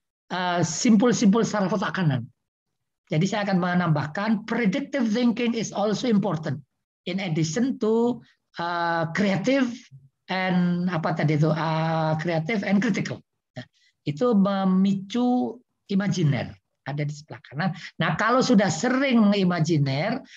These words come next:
maka nanti akan turun ada holistik,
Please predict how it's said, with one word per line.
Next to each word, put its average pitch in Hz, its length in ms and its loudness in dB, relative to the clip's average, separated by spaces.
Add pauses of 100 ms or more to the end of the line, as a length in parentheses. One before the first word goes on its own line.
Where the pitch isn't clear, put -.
(120)
maka 180 800 0 (240)
nanti 185 300 2
akan 214 320 2
turun 262 360 6 (280)
ada 180 720 -2
holistik, 175 720 0